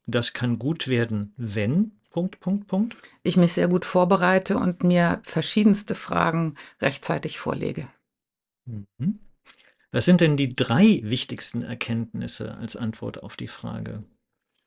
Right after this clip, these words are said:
Speaker 2: Also die erste Erkenntnis ist, das tun eben die wenigsten. Die
Speaker 1: Mhm.
Speaker 2: bereiten sich eben nicht vor.
Speaker 1: Mhm.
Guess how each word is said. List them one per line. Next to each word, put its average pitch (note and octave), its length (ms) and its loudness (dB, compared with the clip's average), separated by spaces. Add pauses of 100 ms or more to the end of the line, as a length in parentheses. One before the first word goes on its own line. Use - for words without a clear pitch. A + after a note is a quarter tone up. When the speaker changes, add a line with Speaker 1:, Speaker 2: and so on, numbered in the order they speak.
(580)
Speaker 2:
Also F#3+ 160 8
die G3 120 4
erste G3+ 280 2
Erkenntnis G3+ 440 4
ist, - 180 0
das F3+ 100 0
tun A#3 180 4
eben E3 200 4
die D#3 120 -2
wenigsten. D#3 540 -4 (500)
Die G3 60 4
Speaker 1:
Mhm. - 40 -4
Speaker 2:
bereiten E3+ 320 0
sich E3 140 -8
eben D#3+ 140 -2
nicht F3+ 200 -4
vor. - 280 -10
Speaker 1:
Mhm. G#2 360 -6